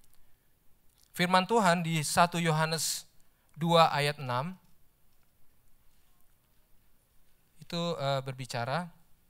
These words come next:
"Barang siapa mengatakan bahwa ia ada di dalam Dia, ia wajib,"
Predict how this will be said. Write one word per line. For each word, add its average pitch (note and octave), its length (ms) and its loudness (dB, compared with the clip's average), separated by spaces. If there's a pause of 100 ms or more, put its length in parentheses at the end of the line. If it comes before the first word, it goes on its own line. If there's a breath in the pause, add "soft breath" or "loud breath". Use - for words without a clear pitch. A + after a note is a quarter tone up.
(2000)
"Barang E3 320 2
siapa G#3+ 320 4
mengatakan F3+ 720 2
bahwa D3+ 320 4
ia B3 320 4
ada D3+ 240 2
di C#3+ 80 -8
dalam C3 320 -4
Dia, A#2+ 560 -8 (2500)
ia F3+ 240 8
wajib," F3+ 480 6